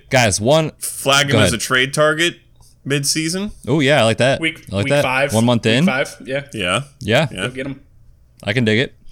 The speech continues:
Speaker 1: Um, one guy that I am really excited about, I've got him at six. It is Mike Gesicki.
Speaker 3: Woo,
Speaker 1: Okada
Speaker 3: buddy!
Speaker 1: at eight. John at sixteen. I, our consensus nine. Guys,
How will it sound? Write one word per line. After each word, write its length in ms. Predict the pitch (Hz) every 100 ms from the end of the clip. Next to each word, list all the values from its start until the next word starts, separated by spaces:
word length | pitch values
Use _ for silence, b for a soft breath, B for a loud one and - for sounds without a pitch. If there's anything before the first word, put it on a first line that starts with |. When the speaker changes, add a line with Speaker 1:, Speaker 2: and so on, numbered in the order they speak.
| b b b b b b b
Speaker 1:
Um, 460 | 113 117 117 110 101 - -
one 200 | 107 185
guy 140 | 202
that 140 | 135 95
I 140 | 113
am 200 | 104 92
really 220 | 107 107
excited 340 | 90 - 87 82
about, 240 | 80 78
I've 180 | 101 147
got 140 | 180
him 80 | 156
at 120 | 113 -
six. 800 | - - 120 92 - - - -
It 140 | -
is 140 | 170 113
Mike 320 | 104 127 -
Gesicki. 600 | 113 - - 107 - 160
Speaker 3:
Woo, 80 | 427 605 659 659 622
Speaker 1:
Okada 320 | - 554 - 110
Speaker 3:
buddy! 240 | 92 - 101
Speaker 1:
at 120 | -
eight. 440 | 113 107 - - - -
John 360 | - 127 139 135
at 120 | 98
sixteen. 1200 | - - - 175 180 - - 160 139 104 85 82 b b b -
I, 480 | 117 120 117 - 107
our 100 | 123
consensus 400 | 110 113 127 107
nine. 400 | 113 117 95 87 B B B B -
Guys, 380 | 175 180 131